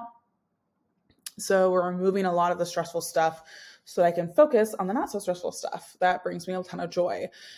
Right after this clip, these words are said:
And it's gonna look and feel a lot different next year, which I'm really excited about in the best way. And so again, if you're somebody who has to make different decisions because of health, family, life, business,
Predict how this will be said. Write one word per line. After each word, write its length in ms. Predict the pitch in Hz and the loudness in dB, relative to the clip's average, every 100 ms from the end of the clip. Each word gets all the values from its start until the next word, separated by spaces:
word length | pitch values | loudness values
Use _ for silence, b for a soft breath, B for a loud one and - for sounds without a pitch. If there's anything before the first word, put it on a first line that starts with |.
| B B | B B
And 100 | 202 | -2
it's 140 | 190 202 | -2 0
gonna 180 | 214 | 2
look 140 | 196 190 | 4 2
and 180 | 190 180 | 0 -2
feel 520 | 185 185 185 - - 180 | 0 2 0 -2 -4 0
a 40 | |
lot 240 | 185 185 | 0 0
different 300 | - 285 302 | 2 2 2
next 300 | 277 269 - | 0 -2 0
year, 500 | 262 247 240 240 233 - | 6 6 6 4 2 -2
which 120 | 175 | -6
I'm 100 | 180 | -6
really 140 | 175 175 | -6 -4
excited 320 | - 226 220 | 0 2 4
about 400 | 214 202 196 190 | 4 6 4 0
in 60 | |
the 80 | 170 | -4
best 380 | 175 185 - - | -2 -2 -4 0
way. 400 | 180 175 180 180 | 0 2 -2 -2
And 180 | 180 175 | -6 -6
so 520 | - 175 175 175 175 | 0 2 2 2 0
again, 320 | 170 170 202 180 | 0 2 2 2
if 80 | |
you're 80 | 180 | -2
somebody 320 | 175 190 185 | -4 -2 -2
who 80 | 175 | -2
has 200 | 175 170 | -6 -6
to 80 | 180 | -6
make 180 | 175 175 | -6 -6
different 240 | 175 175 | -6 -8
decisions 400 | 170 180 170 165 | -6 -6 -6 -8
because 180 | - 170 | -10 -12
of 80 | - | -6
health, 380 | 269 262 262 - | -2 0 -2 -4
family, 400 | 208 202 202 196 | -4 -2 -2 -2
life, 480 | 180 185 185 180 - | 0 0 0 -4 -4
business, 440 | 185 185 180 180 | -4 -2 -4 -4